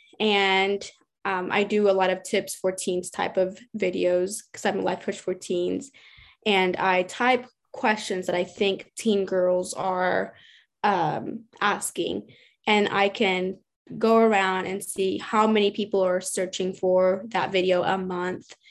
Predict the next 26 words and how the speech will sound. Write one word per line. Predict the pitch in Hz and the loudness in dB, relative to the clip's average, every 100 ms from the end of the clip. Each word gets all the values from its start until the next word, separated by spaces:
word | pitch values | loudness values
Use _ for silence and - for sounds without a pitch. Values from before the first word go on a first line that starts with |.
| - - | -20 -10
how | - 226 | 0 2
many | 214 190 185 | 4 2 2
videos | 190 185 180 175 | 0 2 0 0
are | 175 | -2
already | 175 175 - - | -2 -2 -6 -2
out | 185 190 214 - - _ | 0 2 0 -4 -14 _
on | 202 190 180 185 - _ _ - | -6 -4 -4 -6 -10 _ _ -8
tips | - 220 - | -2 -2 -4
for | - 214 208 | -6 -2 -2
teens, | 214 - 190 185 185 196 202 - - - - - - | -4 -2 0 0 -2 -4 -6 -12 -18 -20 -20 -16 0
and | 226 208 | 2 4
then | 196 190 | 4 4
I | - 196 | 2 0
can | 202 196 | -2 -4
kinda | 202 185 | -2 -2
see, | 185 - 208 190 | -4 -4 0 2
like, | 175 - - _ - | 0 -2 -10 _ -8
what | 208 208 208 - | 0 4 4 4
are | 196 185 | 2 2
the | 175 | 0
top | 175 - 190 - - _ | -4 -2 -2 -2 -10 _
three, | 214 185 185 185 180 | -8 -6 -6 -4 -2
like, | 170 - | -2 2
who, | 247 240 - _ _ _ - - - - _ - - | 4 4 0 _ _ _ -14 -14 -14 -18 _ -16 -2
what's | 220 226 226 | 2 2 0
ranking, | 214 202 208 208 196 196 196 | -2 0 0 -2 -4 -2 -4